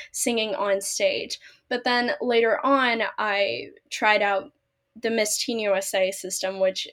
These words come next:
I'm a cur-, for which I'm a current representative of. And I had joined Miss Washington Teen U S A for a couple of years, and, and I won on my third try. And, uh, there are different types of pageant systems,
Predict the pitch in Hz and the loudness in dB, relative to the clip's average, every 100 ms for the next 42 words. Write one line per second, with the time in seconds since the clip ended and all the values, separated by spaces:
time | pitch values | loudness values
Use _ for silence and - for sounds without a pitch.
0 | - 190 190 185 190 196 - 196 - 233 | -8 -4 -4 -6 -10 -10 -6 -8 -8 -18
1 | - 202 185 180 185 185 - - - - | -6 -2 -2 -4 -6 -6 -12 -20 -12 -12
2 | - 214 196 185 185 190 185 180 180 196 | -8 -4 -2 -2 -4 -4 -6 -8 -8 -10
3 | - 190 220 277 285 - _ _ _ _ | -8 -4 -4 -4 -8 -20 _ _ _ _
4 | - _ - - 240 226 226 - 233 240 | -20 _ -20 0 4 4 4 2 2 2
5 | 233 233 226 240 240 233 - - 226 214 | 0 -2 0 0 -2 -4 -8 -6 -4 -2
6 | - 214 208 - 247 240 226 - 220 214 | -2 0 0 0 -2 -4 -6 -6 -6 0
7 | 202 202 202 202 - 202 202 202 - 214 | 0 2 0 0 -2 -4 -4 -6 -4 -6
8 | 202 202 185 190 226 269 214 196 - - | -6 -8 0 0 0 -2 -4 -4 -6 -18
9 | - 208 202 208 214 208 208 202 196 196 | -4 -2 0 -2 -2 -4 -4 -2 -2 -2
10 | - - 190 - 247 269 277 - - - | -8 -4 -2 -2 0 0 -2 -8 -20 -16
11 | - 233 226 208 196 - - 254 262 277 | -2 2 2 0 -10 -18 -2 4 4 4
12 | 277 302 294 - 294 294 269 - 247 262 | 2 4 2 4 2 2 -4 0 0 2
13 | 294 285 - 302 - 330 359 381 359 | 2 2 -2 -4 -2 0 2 0 -2